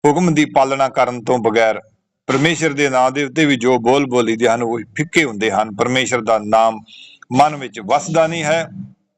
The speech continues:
ਧੰਨ ਗੁਰੂ ਨਾਨਕ ਦੇਵ ਜੀ ਦੇ ਕਿਰਪਾ ਦੇ ਨਾਲ ਜੇ ਅਸੀਂ ਉਸ ਦੇ ਵਿਧੀ ਵਿਧਾਨ ਨੂੰ, ਉਸ ਦੇ ਹੁਕਮ ਨੂੰ, ਉਸ ਦੀ ਫਿਲਾਸਫੀ ਨੂੰ ਮੰਨਾਂਗੇ, ਬਚ ਸਕਦੇ ਹਾਂ। ਨਹੀਂ ਤੇ ਫਿਰ ਜਮਾਂ ਦੀ ਪੂਰੀ ਵਿੱਚ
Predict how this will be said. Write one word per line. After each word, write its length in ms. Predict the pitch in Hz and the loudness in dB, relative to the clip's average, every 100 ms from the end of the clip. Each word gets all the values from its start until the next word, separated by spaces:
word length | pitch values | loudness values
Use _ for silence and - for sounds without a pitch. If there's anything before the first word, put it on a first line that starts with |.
| _ _ - - _ | _ _ -20 -20 _
ਧੰਨ 200 | 131 147 | 0 0
ਗੁਰੂ 260 | - 165 165 | -2 -2 -2
ਨਾਨਕ 340 | 143 139 139 | 0 -2 -4
ਦੇਵ 220 | 131 135 123 | -4 -2 -2
ਜੀ 240 | 117 127 | -2 0
ਦੇ 260 | 120 123 123 - - _ - | 2 0 0 -8 -20 _ -2
ਕਿਰਪਾ 360 | 180 175 170 143 | -2 2 2 2
ਦੇ 200 | 123 117 | 0 -2
ਨਾਲ 420 | 107 101 110 139 _ _ - _ _ _ 117 | 0 0 0 -4 _ _ -20 _ _ _ -2
ਜੇ 180 | 139 170 | 0 0
ਅਸੀਂ 280 | 139 139 143 - _ _ _ - | -4 -4 -6 -6 _ _ _ -2
ਉਸ 140 | 143 127 | -2 2
ਦੇ 160 | 135 | 2
ਵਿਧੀ 240 | 120 147 165 | 2 2 2
ਵਿਧਾਨ 400 | 139 131 117 107 | 2 0 0 -2
ਨੂੰ, 140 | 123 | -4
ਉਸ 120 | 131 120 | -4 0
ਦੇ 120 | 135 | 2
ਹੁਕਮ 300 | 127 113 120 | 2 0 0
ਨੂੰ, 140 | 127 | 2
ਉਸ 80 | 123 | 2
ਦੀ 100 | 117 | 0
ਫਿਲਾਸਫੀ 520 | 117 113 107 101 117 107 | 0 0 0 -2 -4 -4
ਨੂੰ 140 | 104 104 | -6 -4
ਮੰਨਾਂਗੇ, 560 | 123 151 151 117 156 175 180 _ _ _ - - _ _ _ _ _ _ _ - - 117 | 0 0 0 -2 -6 -6 -16 _ _ _ -20 -20 _ _ _ _ _ _ _ -20 -4 0
ਬਚ 160 | 175 | 0
ਸਕਦੇ 400 | - 185 160 202 | 0 -2 0 0
ਹਾਂ। 220 | 175 180 175 - - - | 0 0 -2 -10 -16 -4
ਨਹੀਂ 260 | 127 170 202 | 0 0 0
ਤੇ 160 | 185 | -2
ਫਿਰ 240 | 160 156 143 - _ _ _ _ | 0 -2 -2 -8 _ _ _ _
ਜਮਾਂ 380 | 113 165 185 175 | -2 0 2 0
ਦੀ 100 | 156 | -2
ਪੂਰੀ 280 | - 139 139 | -4 -2 0
ਵਿੱਚ 200 | 135 | -2